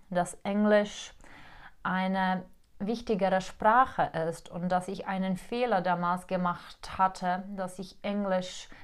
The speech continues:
nicht gelernt habe. Aber jetzt sehe ich es anders, weil Deutsch mein Beruf geworden ist <laughs> und es ist eigentlich, äh, zurzeit, äh, mein Leben, Deutsch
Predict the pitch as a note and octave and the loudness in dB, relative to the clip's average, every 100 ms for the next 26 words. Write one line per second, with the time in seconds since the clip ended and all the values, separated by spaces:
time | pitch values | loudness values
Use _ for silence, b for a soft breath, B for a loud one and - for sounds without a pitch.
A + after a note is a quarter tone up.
0 | B F#3 G3 - - - E3+ E3+ F3+ B3+ | B -4 -4 -8 -18 -12 -4 -2 2 2
1 | C#4 - E3 D#3+ D#3 F#3 G#3+ B B B | 2 -2 2 2 2 0 -2 B B B
2 | B - F3+ F#3+ G3 G#3+ F#3 G3+ - - | B -2 2 2 4 2 0 -4 -6 -8
3 | - - - - F#3+ G#3+ F#3 G#3+ - - | -10 -12 -20 -4 0 4 4 2 -4 -16
4 | - F3+ E3 F3+ E3+ F3 F#3 F3+ F#3 - | -14 -12 4 6 6 4 2 0 -2 -6
5 | - - - - F3+ F3+ F3+ G3+ G3+ - | -14 -20 -14 -8 2 8 8 6 2 -8
6 | G3+ - - F#3+ F#3 E3 G3 A#3+ A3 - | -8 -10 -4 0 2 2 4 4 2 0
7 | F3+ E3 D#3+ D#3+ E3 E3 - D3+ F3 - | -2 4 4 4 2 -6 -6 -6 -8 -16
8 | - F3+ F3+ G#3+ G#3 G#3 - D4 B B | -4 -2 0 2 2 0 -2 -6 B B
9 | B B F#3+ F#3+ F#3+ G#3+ - F3+ F#3 F#3 | B B -6 -4 -2 -2 0 0 0 0
10 | F3+ F#3+ - F#3+ F#3 F#3 - F#3 F#3 G#3 | -2 -6 -10 -4 -2 -4 -4 -2 -2 0
11 | F#3 F3+ F#3 - F#3+ F3+ F#3 F#3 F#3 G3 | 2 2 -4 0 0 0 0 2 2 2
12 | A3 G#3+ D#3+ G3 A#3+ - - F#3 F#3 F3 | 2 2 2 0 -4 -14 -14 -4 0 2
13 | F#3+ F#3 - - | 0 -2 -8 -10